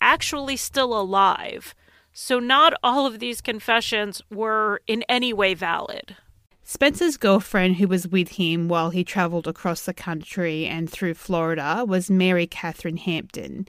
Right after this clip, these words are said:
Speaker 2: She says she was essentially his prisoner during all of this.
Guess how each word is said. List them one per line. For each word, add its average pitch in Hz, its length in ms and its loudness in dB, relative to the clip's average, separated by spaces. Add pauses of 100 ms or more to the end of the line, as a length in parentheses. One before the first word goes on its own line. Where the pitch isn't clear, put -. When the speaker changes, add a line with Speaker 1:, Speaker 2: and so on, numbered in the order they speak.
(580)
Speaker 2:
She - 200 -2
says 262 320 4
she - 120 -2
was 240 140 6
essentially 202 680 2
his 180 280 -4
prisoner 185 600 0
during 170 460 -2
all 160 300 4
of 143 160 -6
this. - 460 -10